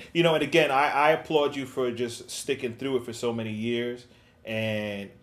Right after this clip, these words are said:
listening to the track that we just played, I Am The Voice.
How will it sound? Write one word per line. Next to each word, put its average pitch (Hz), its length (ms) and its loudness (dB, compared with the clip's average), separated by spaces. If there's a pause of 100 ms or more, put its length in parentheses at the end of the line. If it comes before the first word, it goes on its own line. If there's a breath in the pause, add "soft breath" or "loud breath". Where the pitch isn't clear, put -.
(140)
listening 135 340 -2
to 131 120 -8
the 117 60 -6
track 120 340 -2
that 120 80 -8
we 113 60 -8
just 107 220 -12
played, 117 300 -2
I 113 160 -6
Am 110 160 -8
The 104 80 -8
Voice. 117 640 -2